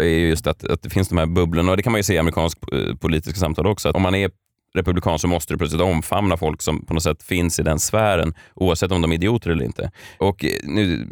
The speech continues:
tar jag bara ett namn här som Janouch, men jag brukar ibland gå in och läsa på hennes sida, Katarina Magazine, eller vad heter det? Hon sitter och skriver olika texter. Och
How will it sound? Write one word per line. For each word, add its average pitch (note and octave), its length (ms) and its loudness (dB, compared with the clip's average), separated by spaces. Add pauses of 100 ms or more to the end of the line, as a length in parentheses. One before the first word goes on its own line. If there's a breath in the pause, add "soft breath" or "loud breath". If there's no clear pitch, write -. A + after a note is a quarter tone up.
tar G2 100 2
jag F2 80 4
bara F2+ 100 2
ett F2 60 -4
namn C#3 220 2
här F#2+ 80 4
som F#2 140 2
Janouch, E2+ 380 2
men G2+ 160 2
jag G2+ 100 2
brukar A2 140 0
ibland G2 180 2
gå G2 80 4
in G2 100 4
och F#2+ 60 4
läsa F#2+ 220 2
på F2+ 60 2
hennes E2+ 400 0
sida, A2+ 360 2
Katarina F2 680 2
Magazine, G#2 400 2
eller A2 60 -2
vad G#2+ 80 0
heter G2+ 160 -4
det? F#2+ 60 0
Hon G2 80 0
sitter - 140 -2
och - 60 0
skriver D2 220 0
olika - 180 0
texter. - 300 -2 (240 loud breath)
Och - 380 -2